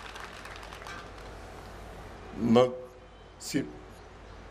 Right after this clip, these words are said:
नजीर साहब और उनकी पीढ़ी के लोग इस बात को जानते हैं कि नौकरी की लिस्ट कहाँ बनती थी, कितने रुपए में नौकरियां बाजार में बिकती थी,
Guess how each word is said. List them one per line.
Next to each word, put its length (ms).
नजीर 340
साहब 520
और 140
उनकी 240
पीढ़ी 320
के 160
लोग 280
इस 100
बात 320
को 100
जानते 400
हैं 140
कि 80
नौकरी 460
की 80
लिस्ट 340
कहाँ 340
बनती 320
थी, 240
कितने 380
रुपए 340
में 140
नौकरियां 560
बाजार 400
में 180
बिकती 340
थी, 160